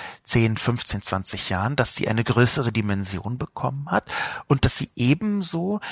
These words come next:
natürlich in ganz vielen Fällen unmittelbar zusammenhängt mit Globalisierungs- und auch Digitalisierungseffekten. Zwei Bewegungen, die in den letzten fünfzehn, zwanzig Jahren enorm an Wucht gewonnen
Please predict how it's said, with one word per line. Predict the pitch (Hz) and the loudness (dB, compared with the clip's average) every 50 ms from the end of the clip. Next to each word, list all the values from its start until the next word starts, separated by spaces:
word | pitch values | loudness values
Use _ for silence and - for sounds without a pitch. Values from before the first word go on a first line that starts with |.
| - - | -4 0
natürlich | 139 127 - _ _ - - 262 294 285 196 110 107 139 - - - - - - _ _ _ _ _ _ | 0 0 0 _ _ 4 4 6 4 4 4 0 0 0 0 0 -2 -4 -8 -14 _ _ _ _ _ _
in | - 151 160 165 | -2 0 0 2
ganz | - 269 294 320 294 - - - | 4 4 4 4 4 2 2 2
vielen | - - - 190 170 156 151 147 147 143 | 2 0 0 0 0 0 0 0 -2 -4
Fällen | - - - - 139 127 123 123 123 120 120 120 - - - - | -4 -4 0 2 4 6 6 6 4 2 0 -4 -6 -6 -4 0
unmittelbar | - 226 226 214 190 185 185 - 165 143 - 123 107 110 | 0 0 0 0 -2 2 4 4 4 4 2 -2 -2 -2
zusammenhängt | - - - 120 - - 120 123 147 143 135 131 - - 135 123 120 127 - - - - - - 123 - | -2 -2 -2 -2 -2 -2 -2 -2 -4 -4 -6 -6 -4 -2 -2 -2 -2 -4 -6 -8 -8 -6 -6 -6 -4 0
mit | 120 120 117 - - - | 0 0 2 2 0 4
Globalisierungs- | 135 139 123 131 123 123 110 117 180 214 196 175 156 151 - - | 4 6 6 6 4 4 4 2 2 4 4 2 2 0 -2 0
und | - - | 2 2
auch | 170 - | 2 2
Digitalisierungseffekten. | - - 262 - 220 - - - 131 120 104 - - 95 - 92 90 95 - - - - - - - - 113 - - - - - 92 - - - - - 139 117 113 - | 0 0 0 0 0 0 -2 -2 -2 -2 -2 -2 -2 -2 -4 -4 -6 -6 -8 -8 -8 -8 -8 -4 -2 -2 -2 -2 -6 -10 -14 -12 -10 -8 -6 -4 -2 0 0 -2 -2 -2
Zwei | - - - 139 123 131 | -2 4 6 6 6 6
Bewegungen, | 135 135 120 127 117 - 127 127 135 135 123 113 | 4 4 4 4 4 4 0 -2 -2 -4 0 0
die | - - 123 | 0 0 2
in | 123 | 0
den | 120 113 | 0 2
letzten | 104 110 104 - - - 120 117 | 2 2 2 2 2 2 0 -2
fünfzehn, | - 117 117 - - 131 | -4 -4 -4 -2 -2 -4
zwanzig | - - 113 110 - 117 - - | -2 -2 -2 -2 -2 -4 -2 0
Jahren | 117 104 113 117 127 127 | 2 2 2 2 0 -2
enorm | - - - 156 143 147 143 143 147 151 170 175 170 - | -4 2 4 6 6 6 6 6 8 8 8 8 6 4
an | 143 139 127 117 | 2 2 2 2
Wucht | 156 196 - - - - - | 2 2 2 -2 -4 -2 -4
gewonnen | - 165 135 101 98 - - - - | -4 -2 -2 -4 -6 -6 -8 -12 -16